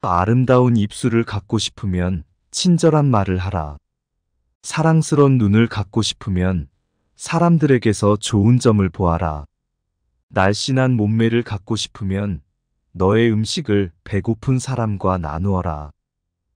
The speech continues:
아름다운 머리카락을 갖고 싶으면 하루에 한 번,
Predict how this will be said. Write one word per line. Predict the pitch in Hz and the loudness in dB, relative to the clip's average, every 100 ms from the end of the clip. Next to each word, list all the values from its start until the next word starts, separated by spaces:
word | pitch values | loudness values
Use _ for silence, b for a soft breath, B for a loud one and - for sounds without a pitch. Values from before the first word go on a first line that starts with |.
| _ - | _ -4
아름다운 | 95 87 110 131 127 127 127 | 0 2 2 2 4 4 4
머리카락을 | 110 90 110 - 135 117 113 113 | 2 2 0 -4 -2 -2 0 -2
갖고 | 110 - 113 | -4 -4 -4
싶으면 | 101 - 107 90 90 92 - _ _ | -4 -8 -6 -4 -2 -4 -8 _ _
하루에 | - 170 151 127 | -4 -2 2 2
한 | 110 117 | 2 -2
번, | 107 85 73 | 0 -2 -4